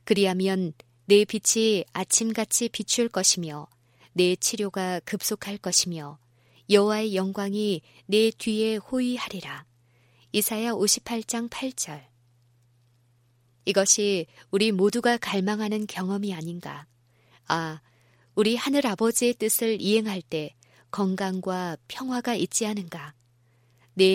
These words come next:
의가 내 앞에 행하고 여호와의 영광이 내 뒤에 호위하리니, 네가 부를 때 나 여호와가 응답하겠고,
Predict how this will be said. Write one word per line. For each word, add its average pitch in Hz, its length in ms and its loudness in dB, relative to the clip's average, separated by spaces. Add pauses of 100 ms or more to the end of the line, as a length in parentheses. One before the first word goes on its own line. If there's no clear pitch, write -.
(100)
의가 180 580 0 (100)
내 196 240 4
앞에 220 340 -4
행하고 208 600 -6 (480)
여호와의 220 500 6
영광이 202 680 0 (220)
내 214 260 4
뒤에 226 460 2
호위하리니, 233 920 -4 (540)
네가 190 320 6
부를 196 300 0
때 175 460 -4 (280)
나 185 280 2
여호와가 208 640 -2
응답하겠고, 190 960 -4